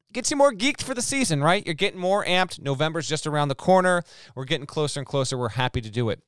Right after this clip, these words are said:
Want to ask you a quick favor, though. If you have not yet left a review in Apple Podcasts, leave us a question, a curiosity, a funny comment. We'll build up a good inventory. I want to be able to give the listener some love here coming soon. So be sure to try and do that.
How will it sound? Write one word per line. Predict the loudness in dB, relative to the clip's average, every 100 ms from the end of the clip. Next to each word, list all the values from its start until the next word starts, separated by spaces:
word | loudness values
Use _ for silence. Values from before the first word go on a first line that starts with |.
| _ -10
Want | -6
to | -2
ask | -2 -2
you | -2
a | -2
quick | -6 -4
favor, | -4 -4 -2
though. | -2
If | -2 0
you | 2
have | 2
not | 2 4 4 2
yet | 2 2 2
left | 0 0 0
a | -4
review | -4 0 0 0 -2 -8 -20 _ -8
in | -4
Apple | -4 -4
Podcasts, | -2 -2 0 -2 -2 0
leave | 0 2
us | 2
a | 2
question, | 2 2 2 0
a | 0
curiosity, | 0 2 4 4 4 2 0
a | 2
funny | 2 0 0
comment. | 2 4 4 2 0 -6 -16 -20 -20 _
We'll | -6 2
build | 4 4
up | 2
a | 0
good | 2 4
inventory. | 4 4 2 4 6 6 2 -4 -14 _
I | -10
want | -4 2 2 4
to | 0
be | 2 0
able | 0
to | -4 -4
give | -4 -4
the | -4
listener | -6 -6 -6
some | -6 -6
love | -2 -2 -2
here | -8
coming | -6 -8 -6
soon. | -6 -6 -6
So | 2 2 2 -2
be | -2
sure | 0 0
to | 0
try | 2 2
and | 2
do | 2 4
that. | 6 4 0